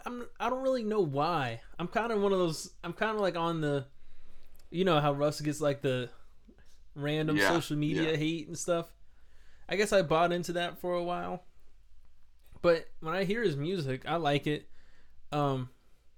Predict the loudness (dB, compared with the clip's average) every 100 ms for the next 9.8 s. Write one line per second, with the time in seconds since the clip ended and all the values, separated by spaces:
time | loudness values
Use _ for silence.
0 | -6 -2 -2 2 2 2 2 2 4 2
1 | 4 2 0 -4 -2 0 0 -2 -4 -10
2 | -8 -8 -10 -8 -4 0 2 2 0 -2
3 | -2 0 0 -4 -10 -14 -16 -16 -2 2
4 | 4 6 6 6 2 -2 -4 -2 2 4
5 | 4 2 2 2 2 0 -6 -16 -16 -20
6 | -20 -20 -20 -16 -14 -10 -10 -6 0 0
7 | 0 -2 -2 -4 -6 -12 -20 -20 -20 -20
8 | -20 _ -4 -2 0 0 2 0 2 4
9 | 4 6 4 4 -4 0 -2